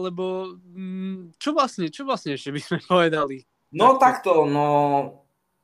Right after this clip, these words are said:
Speaker 2: tak môžeme asi tak prebrať, by som povedal, výsledky posledných akože dní, ktoré sa stali v Premier League, ako Arsenal vyhral nad West Hamom, sú štvrtý, to je skvelá vec.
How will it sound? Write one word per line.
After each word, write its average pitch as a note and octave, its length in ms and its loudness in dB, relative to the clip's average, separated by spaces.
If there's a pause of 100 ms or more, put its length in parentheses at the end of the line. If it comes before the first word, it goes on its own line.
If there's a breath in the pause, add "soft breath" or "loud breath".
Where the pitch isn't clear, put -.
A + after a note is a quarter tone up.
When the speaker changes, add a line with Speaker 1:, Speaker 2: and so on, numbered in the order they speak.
(180)
Speaker 2:
tak C#3 180 -10
môžeme F#3 400 -4
asi D3 460 -2
tak D3 180 -6
prebrať, D3+ 480 0
by C3+ 140 -6
som C3+ 180 -6
povedal, C3+ 560 4
výsledky A#2+ 840 -4
posledných A#2+ 840 -2
akože A#2+ 540 -4
dní, A2 480 -10
ktoré G#2+ 240 -6
sa A2 160 -8
stali A2 320 -4
v - 80 -18
Premier A2 480 -8
League, A#2 320 -2
ako A#2+ 800 0 (680)
Arsenal C#3 840 2 (220)
vyhral C3 480 -2
nad B2 140 -2
West B2+ 280 -2
Hamom, B2+ 360 -2
sú B2+ 200 -10
štvrtý, B2 840 -6
to A2+ 160 -6
je A2+ 80 -2
skvelá A#2+ 640 -2
vec. A#2+ 380 -2